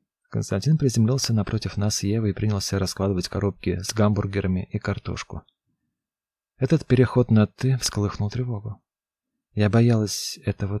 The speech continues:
"ты", ведь оно запускало свои ледяные щупальца в мою душу,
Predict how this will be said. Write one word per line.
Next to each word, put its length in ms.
"ты", 260
ведь 260
оно 260
запускало 580
свои 280
ледяные 380
щупальца 540
в 60
мою 180
душу, 480